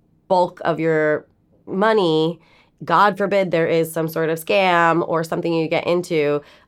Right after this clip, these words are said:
online or someone gathers your information fraudulently, that they're not taking all of your funds. Also, I think a savings account is an exceptional idea. There's emergencies that come up through, uh, you know, everyone's lives that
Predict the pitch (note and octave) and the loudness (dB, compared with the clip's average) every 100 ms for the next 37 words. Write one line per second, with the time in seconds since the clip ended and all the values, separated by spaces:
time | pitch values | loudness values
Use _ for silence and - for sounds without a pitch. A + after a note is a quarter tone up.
0 | - D3+ D#3+ D#3+ D#3 D3+ C#3+ D3 C#3+ C#3 | -2 0 2 2 2 2 2 2 0 0
1 | D#3 D3+ D3+ D3+ D3+ D3+ D3+ D3 D#3+ E3+ | -2 0 0 0 -2 -2 -2 -2 -2 -2
2 | E3+ D3+ D3 - _ - D3 C#3 C#3 C#3 | -2 -2 -2 -4 _ -4 -2 -2 -2 -4
3 | C#3+ C#3 D3 C#3 - - E3+ E3+ - F#3+ | -2 -2 -2 -2 -4 -4 -2 -2 -4 -6
4 | E3+ D3+ D3+ C#3+ D3 C#3 C#3 - A#2+ F#2+ | -6 -6 -2 -2 -2 -4 -6 -4 -2 -2
5 | G#2 F#3+ - _ _ F#3 F#3+ F#3+ F3+ F3 | -6 -10 -18 _ _ 0 0 0 0 0
6 | E3 F#3 A3 A3 A3 F#3+ G#3 G3 F3 - | -2 -4 -2 0 -2 -2 -4 -2 -4 -6
7 | - _ _ _ - D#3+ D#3+ A3 A3+ A3 | -14 _ _ _ -4 -4 -2 -4 -2 2
8 | G#3 G#3 G3 G#3 G3+ G3+ G3 - - D3 | 2 2 0 0 2 0 -4 -12 -18 -10
9 | C#3 E3+ E3 E3 D#3 - D#3+ E3 E3 F3+ | -4 -2 0 -2 -4 -4 -2 -2 -2 -4
10 | F#3+ F#3+ F#3 D#3+ F3 F3 F3 - _ E3+ | -4 -4 -4 -4 -2 -2 -2 -6 _ -4
11 | E3+ E3 E3 D#3+ - - _ - - - | -2 -2 -2 -4 -8 -18 _ -18 -14 -6
12 | D#3+ C#3+ C3+ - - - F3 F#3 F#3+ F3 | -4 -2 -4 -8 -14 -6 -4 0 -2 0
13 | D#3+ D#3+ D#3+ D3+ D3+ C#3 C#3+ | 2 2 2 0 -2 -2 -2